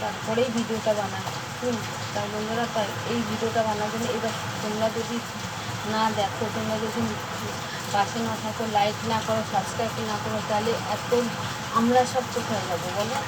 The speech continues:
আমরা তো খুব বড় লোক না, তা আমরা সাধারণ মানুষ, তা আমরা ওই কা-, শত কাজের মাঝেও আমরা একটুখানি টাইম বার করে আমরা ভিডিও করি। তা তোমাদের কাছে হাত জোর করে বলছি বন্ধুরা, তোমরা ভিডিওটা দেখো,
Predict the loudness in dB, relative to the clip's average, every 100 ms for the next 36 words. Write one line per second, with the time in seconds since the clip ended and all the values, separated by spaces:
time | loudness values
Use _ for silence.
0 | -4 0 0 6 4 4 -4 -6 -6 -6
1 | -6 -6 -8 -6 -4 -2 0 4 4 6
2 | 4 4 0 -2 -4 -6 -2 2 2 2
3 | 0 2 2 4 2 0 0 -2 -4 -2
4 | 0 2 0 0 -2 -4 -6 -6 -8 -8
5 | -8 -8 -10 -10 -8 -8 -8 -6 0 2
6 | 2 2 2 2 2 2 4 4 4 4
7 | 4 0 2 0 0 -2 -2 -4 -2 0
8 | 2 2 4 2 2 2 -2 0 -2 -4
9 | -6 -6 -6 -4 -6 -6 -8 -10 -6 -4
10 | -2 -2 -2 -4 -4 -4 -4 -4 -4 -4
11 | -2 0 0 -2 -4 -4 -4 -4 -2 -2
12 | -2 -2 -2 -2 -4 0 0 0 -4 -4